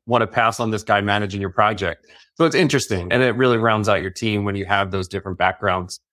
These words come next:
So in a rapidly evolving, like, the field of molecular diagnostics, what hurdles have you encountered while introducing your innovative technologies like H D P C R to an industry that's rooted in those traditional methods?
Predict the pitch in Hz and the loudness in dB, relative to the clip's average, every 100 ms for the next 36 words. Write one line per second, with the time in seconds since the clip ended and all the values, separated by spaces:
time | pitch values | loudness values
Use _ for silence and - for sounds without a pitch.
0 | _ _ 110 - 170 - 196 190 147 156 | _ _ -4 0 2 2 2 2 2 2
1 | 196 196 180 127 131 131 131 123 117 113 | 2 2 2 4 2 4 2 2 2 0
2 | 107 131 123 117 107 113 117 107 98 107 | -2 -2 0 0 0 -2 -2 -4 -2 0
3 | 104 95 98 95 - 90 - - 135 - | 2 2 -2 -2 -4 -10 -12 -2 0 0
4 | - - 117 117 113 104 - _ _ _ | -6 -4 0 2 2 0 -4 _ _ _
5 | 127 123 120 104 - 110 107 107 101 98 | -2 2 2 0 -2 0 0 0 0 2
6 | 98 98 98 - 120 104 110 127 113 104 | 2 2 0 0 0 0 -2 0 -2 0
7 | 107 101 104 101 95 - - 113 127 98 | -2 -2 -2 -2 -4 -4 0 2 2 0
8 | 101 98 98 _ - 107 - 101 98 87 | -4 -4 -6 _ -6 -6 -2 0 0 -2
9 | - - 113 - 101 104 85 85 _ _ | -8 -2 -2 2 4 4 2 -2 _ _
10 | _ - 123 120 123 117 127 120 110 - | _ 0 2 2 2 0 2 2 2 -2
11 | 98 107 110 110 107 - 104 104 101 98 | -4 0 2 2 0 -2 -2 0 0 0
12 | 98 95 - 104 95 98 - 104 95 95 | -2 -2 -4 -6 -2 -2 0 0 0 -2
13 | 90 - 98 92 - - - | -4 -6 -2 -2 -4 -12 -20